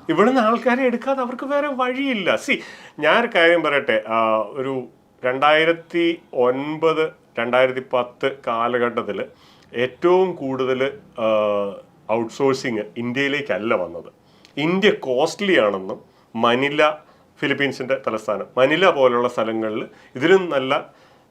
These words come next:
ഇതിലും ചെറിയ കോസ്റ്റിൽ, ആ, ഈ, ആ, Microsoft-ിൻ്റെയും അങ്ങനെയുള്ള,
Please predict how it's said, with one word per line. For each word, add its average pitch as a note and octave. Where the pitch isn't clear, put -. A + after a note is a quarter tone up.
ഇതിലും F3
ചെറിയ E3+
കോസ്റ്റിൽ, A#2+
ആ, A2+
ഈ, A#2
ആ, A2
Microsoft-ിൻ്റെയും A#2
അങ്ങനെയുള്ള, A2+